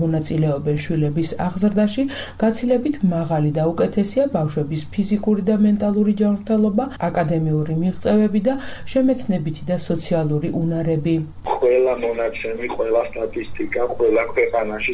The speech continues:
Speaker 2: სადაც ეგეთი კვლევები ტარდება და სადაც აღიწერება რა დონეზე არიან მამები ჩართულები, გვეუბნება იმას, რომ სადაც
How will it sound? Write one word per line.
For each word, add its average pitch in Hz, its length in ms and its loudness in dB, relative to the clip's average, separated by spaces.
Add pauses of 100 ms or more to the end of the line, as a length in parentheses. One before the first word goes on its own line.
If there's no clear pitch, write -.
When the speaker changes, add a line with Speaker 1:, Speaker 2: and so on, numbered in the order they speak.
Speaker 2:
სადაც 107 260 0 (100)
ეგეთი 107 400 -2
კვლევები 110 460 0
ტარდება 110 420 2 (100)
და 107 60 2 (120)
სადაც 107 280 0 (240)
აღიწერება 107 600 0 (120)
რა 107 220 0
დონეზე 110 400 0 (100)
არიან 101 320 0
მამები 104 380 -6
ჩართულები, 127 580 0 (500)
გვეუბნება 110 600 0 (140)
იმას, 110 280 -4
რომ 104 200 -8
სადაც 135 320 2